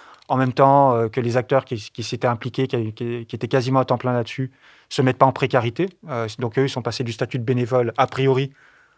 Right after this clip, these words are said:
euh, à rémunérer a posteriori, et, et ainsi, et, ou vice-versa. C'est-à-dire que, par exemple, il y a des personnes qui ont contribué,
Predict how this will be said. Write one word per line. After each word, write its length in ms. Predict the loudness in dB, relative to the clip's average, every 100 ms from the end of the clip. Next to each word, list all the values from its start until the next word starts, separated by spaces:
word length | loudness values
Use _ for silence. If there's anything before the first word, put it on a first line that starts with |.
| _ _ -6
euh, 320 | -4 -2 -2
à 340 | 2 4 4 2
rémunérer 580 | 0 0 2 0 0 -2
a 120 | -2
posteriori, 560 | -2 -2 -2 0 -2 -6 -20 -20 _ -20 _ _ _ -6
et, 300 | -6 -4 0
et 40 |
ainsi, 180 | 0 2
et, 200 | 0 0
ou 520 | 0 0 2 2 0 0
vice-versa. 480 | 0 2 2 2
C'est-à-dire 320 | -2 -4 -4 -4
que, 80 |
par 120 | -2 0
exemple, 220 | 0 -2
il 40 |
y 20 |
a 20 | -2
des 40 |
personnes 240 | -2 -4
qui 100 | -4
ont 60 | -2
contribué, 540 | 0 0 0 0 0